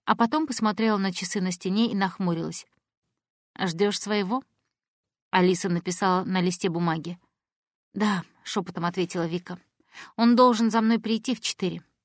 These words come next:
Уже четыре тридцать. Наверняка забыл, как всегда. И не отвечает на звонки». Алиса посмотрела на телефон со злостью,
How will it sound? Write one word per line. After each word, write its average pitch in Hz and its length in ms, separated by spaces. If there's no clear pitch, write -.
Уже 190 260
четыре 214 380
тридцать. 180 580
Наверняка 208 480
забыл, 165 300
как 175 200
всегда. - 400
И 226 100
не 214 120
отвечает 180 460
на 160 80
звонки». 170 460
Алиса 233 340
посмотрела 208 500
на 185 120
телефон 180 400
со 185 120
злостью, 196 480